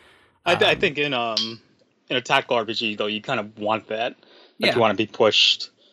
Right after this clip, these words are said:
Speaker 1: Um, I think that's, I think that's, like, the one,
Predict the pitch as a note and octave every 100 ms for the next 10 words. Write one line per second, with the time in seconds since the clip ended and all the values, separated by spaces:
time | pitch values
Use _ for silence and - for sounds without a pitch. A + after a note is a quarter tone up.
0 | _ - G#2+ G#2 G2+ G#2 G#2+ G#2+ _ _
1 | _ _ _ _ _ E3 F3+ F#3+ - A3
2 | A3+ F#3+ F#3 D3 C#3 C#3 C3+ C#3+ C#3 C3+